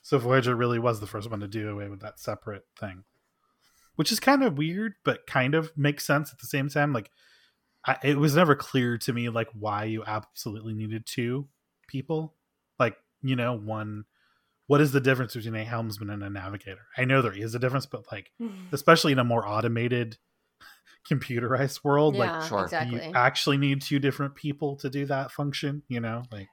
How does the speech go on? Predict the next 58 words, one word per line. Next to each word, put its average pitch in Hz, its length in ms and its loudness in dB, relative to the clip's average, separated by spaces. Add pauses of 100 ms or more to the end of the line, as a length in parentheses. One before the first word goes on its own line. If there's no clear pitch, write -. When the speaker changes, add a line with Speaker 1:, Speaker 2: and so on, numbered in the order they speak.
(120)
Speaker 3:
Hey, 101 100 -4
Speaker 1:
I 95 40 -6
Speaker 3:
don't 104 220 -2
Speaker 1:
don't 110 80 -6
Speaker 3:
tell 113 140 2
Speaker 1:
know. 107 60 0
Speaker 3:
that 104 160 0
to 113 100 -10
the 92 120 -4
M 101 160 -6
five 98 340 0
computer. 87 440 -8
You 87 140 -10
don't 95 140 -6
need 87 200 -10
anyone 98 440 -4
to - 80 -12
do 131 60 2
Speaker 1:
Yeah, 127 420 10
Speaker 3:
that. 110 60 0
Speaker 1:
oh, 370 40 8
yeah, 113 180 4
Speaker 2:
<laughs> 107 100 0
Speaker 1:
sorry. 104 360 4 (480)
Well, 123 120 4
Speaker 3:
He 156 60 4
Speaker 1:
the 175 60 8
Speaker 3:
doesn't 156 200 8
need 147 100 6
a 139 40 10
Speaker 1:
M 131 80 10
five 131 100 10
Speaker 3:
chair. 135 400 10 (140)
M 135 160 4
five 135 200 10
computer 123 500 0
does 101 160 -6
not 104 220 2
Speaker 1:
No, 123 240 6
Speaker 3:
need 117 40 0
a 113 40 0
chair. 135 80 4
Speaker 1:
M 151 100 6
five 151 240 12
does 123 180 2
not 143 160 10
need 110 140 -6
a - 40 -12
chair. 101 400 -6 (680)
The 139 120 4
M 143 100 6
five 120 260 8
does, 147 240 6
however, 110 360 2
need 107 180 -6
a 104 60 -6
long 101 280 -6
break. 95 400 -8